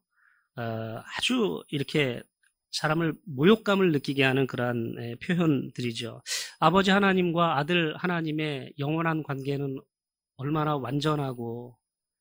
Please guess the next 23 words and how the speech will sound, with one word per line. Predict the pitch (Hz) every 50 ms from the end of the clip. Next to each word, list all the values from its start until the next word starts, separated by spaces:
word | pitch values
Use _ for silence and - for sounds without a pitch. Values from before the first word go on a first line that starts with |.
| _ _ -
정말 | - 127 131 131 131 127 123 131 - - -
그 | - 143 -
깊이를 | - 156 - - 185 165 165 165
헤아릴 | 185 185 180 175 160 151
수 | - - 151 139 - - -
없을 | 120 - - - 147
만큼 | 143 135 127 120 - 135 -
깊고, | - - - - _ _ _ _ _ - 170 170 196 202 226 - _ _ _ _ _ _ _ -
예, | 123 113 117 123 127 135 -
참 | - - 143 135 127 127 139 - _ _ _ _ _ _
넓은 | - 135 143 147 147 160 156
것입니까? | 147 135 - - 135 127 117 113 - - 110 113 120 131 _ _ _ _ _ _ - - - - - _
그런데, | - 202 196 190 196 190 185 190 190 156 120 - - _ _ _ _
그런데 | - 247 247 240
여기서 | 208 202 196 208
지금 | 196 214 214
그 | - - 247
관계를 | - - 156 180 175 185 185 180
조롱하는 | - 143 135 143 139 139 127 123 120 117
거예요. | 117 113 113 113 123 120 123 127 - -
"너 | 151 151 202
하나님 | 190 226 240 233 220 220
신뢰한다며? | 202 - 233 233 233 226 220 202 180 151 139 127 139 175 180 147 135